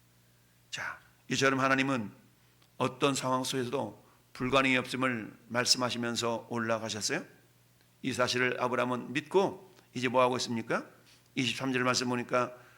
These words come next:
하나님이 자기에게 어떻게 말씀하신 대로, 그 말씀이 어떤 말씀이었습니까? 후손에 대한 언약의 말씀이고 할례를 행함으로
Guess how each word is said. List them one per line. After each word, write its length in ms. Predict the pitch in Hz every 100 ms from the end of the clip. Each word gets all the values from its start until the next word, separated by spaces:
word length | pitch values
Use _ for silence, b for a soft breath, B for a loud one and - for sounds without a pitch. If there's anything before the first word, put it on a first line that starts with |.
| B
하나님이 380 | 139 135 127 127
자기에게 800 | 127 123 127 123 131 120 98 - _ -
어떻게 540 | 123 117 165 208 - B B B
말씀하신 680 | 127 127 123 120 117 180 - - _ _ -
대로, 920 | 117 117 117 113 113 110 104 90 - _
그 80 | -
말씀이 300 | 170 127 139
어떤 180 | 123 131
말씀이었습니까? 760 | 120 117 127 - 120 110 165 - - _ _ _ b b b
후손에 380 | - 135 135 131
대한 300 | 127 120 113
언약의 360 | 127 123 123 123
말씀이고 680 | 117 113 113 113 349 - b b b
할례를 380 | - 139 127 123
행함으로 600 | 127 127 120 156 208 B